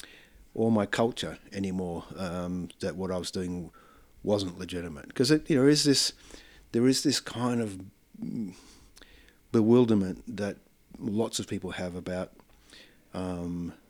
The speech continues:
the arts, that it's, that it's impractical, that it's illegitimate, that it's, uh, something airy-fairy, um, when it's just another form of labour and, um, and hard work, and that it, it has its own form of productivity and has its,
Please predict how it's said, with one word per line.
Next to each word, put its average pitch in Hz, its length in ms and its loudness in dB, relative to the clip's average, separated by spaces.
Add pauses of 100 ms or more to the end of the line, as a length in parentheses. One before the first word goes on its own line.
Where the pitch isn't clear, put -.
(120)
the 101 160 -2
arts, 90 520 -4 (120)
that 95 180 -6
it's, - 360 -4 (120)
that 98 200 -8
it's 78 120 -4
impractical, 90 680 -6
that 85 120 -8
it's - 260 -4
illegitimate, 87 720 -8
that 87 120 -8
it's, - 240 -4
uh, 87 220 -4 (640)
something 95 360 -4
airy-fairy, 92 800 -6 (320)
um, 92 520 -6 (160)
when 107 120 -2
it's 107 80 -4
just - 180 -2
another 87 180 -6
form 92 220 -4
of 85 100 -8
labour 90 460 -6 (100)
and, 85 280 -8 (640)
um, 85 520 -6 (500)
and 87 140 -6
hard 87 260 -8
work, 90 440 -8 (160)
and 98 580 -2
that 101 140 0
it, 95 120 -2 (640)
it 104 100 0
has 113 160 2
its 101 140 -2
own 107 180 2
form 95 240 -4
of 90 160 -10
productivity 95 640 -2
and 95 120 -2
has 95 180 -4
its, 82 180 -12